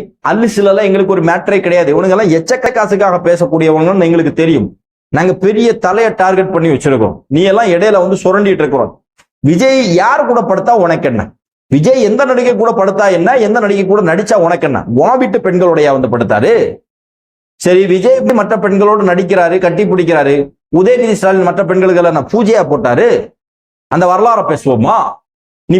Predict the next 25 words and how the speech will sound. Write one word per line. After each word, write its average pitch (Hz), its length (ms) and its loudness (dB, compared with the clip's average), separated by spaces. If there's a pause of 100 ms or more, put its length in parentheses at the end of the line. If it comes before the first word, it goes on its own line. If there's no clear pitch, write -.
பொதுக்கூட்டத்துல 233 600 0
கலந்துக்கிட்டு 214 400 0 (160)
திமுகவினுடைய 214 720 2 (600)
தலைவராக 220 440 0
இருந்த 185 240 -2
கலைஞர் 254 320 0
அந்த 208 140 -2
முஸ்லிம் 220 260 0
சமூகத்துக்கு 208 420 0
என்னெல்லாம் 208 340 0
செஞ்சான்னு 196 320 2
சொல்லி 190 200 0
பட்டியல் 180 360 -2
போட்ட. 156 180 -2 (460)
நான் 233 200 -2
பட்டியல் 202 320 0
போடட்டுமா? 165 460 0
அந்த 175 200 -2
கலைஞர் 196 340 0
முஸ்லிம்களுக்கு 190 540 0
செஞ்சிருக்கக்கூடிய 170 580 0 (120)
நல்ல 180 120 2 (100)
விஷயங்களை 170 360 0
பட்டியல் 147 280 -2
போடட்டா? 135 280 0